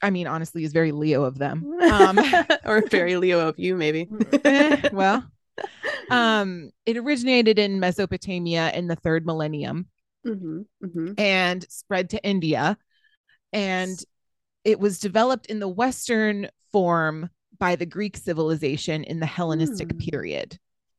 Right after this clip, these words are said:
Speaker 1: Now,
Speaker 2: Okay.
Speaker 1: that's a lot of words. I'm not a hundred percent sure,
Speaker 2: <laughs>
Speaker 1: like, how to explain all of those words.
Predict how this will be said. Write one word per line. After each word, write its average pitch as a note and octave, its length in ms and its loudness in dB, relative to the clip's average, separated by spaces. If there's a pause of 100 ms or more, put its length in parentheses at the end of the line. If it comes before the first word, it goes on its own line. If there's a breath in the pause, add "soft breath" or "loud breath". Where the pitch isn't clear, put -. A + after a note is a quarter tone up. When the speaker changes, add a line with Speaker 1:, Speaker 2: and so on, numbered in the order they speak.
(120)
Speaker 1:
Now, F3 240 -6
Speaker 2:
Okay. B3 100 -8
Speaker 1:
that's F3+ 200 -6
a A3+ 40 -4
lot A3+ 220 4
of A#3+ 100 2
words. F#3+ 520 -2
I'm D#3+ 120 -8
not E3+ 180 2
a - 20 4
hundred G3+ 320 2
percent G3+ 280 -4
sure, E3+ 460 0
Speaker 2:
<laughs> F4 680 2
Speaker 1:
like, G#3 240 2
how G3 280 4
to G3 80 4
explain A#3 800 2
all F#3 240 0
of F3+ 120 -4
those F3 260 0
words. E3 480 -4